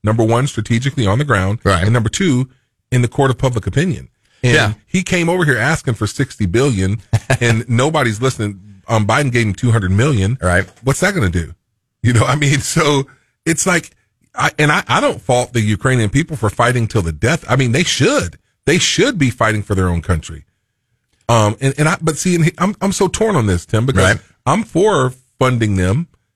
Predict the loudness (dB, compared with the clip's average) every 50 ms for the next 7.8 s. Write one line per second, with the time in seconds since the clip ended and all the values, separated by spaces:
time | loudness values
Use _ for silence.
0 | _ -2 0 0 2 0 0 0 0 2 4 4 2 2 0 -2 -2 0 0 0
1 | 0 0 0 0 0 0 0 0 0 0 0 0 -2 -4 -6 _ _ _ _ _
2 | -6 -4 0 0 0 2 2 2 2 2 2 2 2 2 2 0 0 0 0 0
3 | 0 0 0 0 -2 -2 0 -2 -2 -2 -2 -2 -2 -2 -2 0 -2 -4 -6 _
4 | _ _ _ 0 0 0 0 0 0 0 2 2 0 0 0 0 -2 -2 0 0
5 | 0 2 2 2 2 0 -2 -4 _ _ _ _ _ _ _ _ _ _ _ _
6 | _ _ _ _ _ _ _ _ 0 0 2 2 2 0 0 -2 -4 -6 -10 -8
7 | -4 -2 0 0 2 2 0 0 0 0 0 0 -2 -6 -10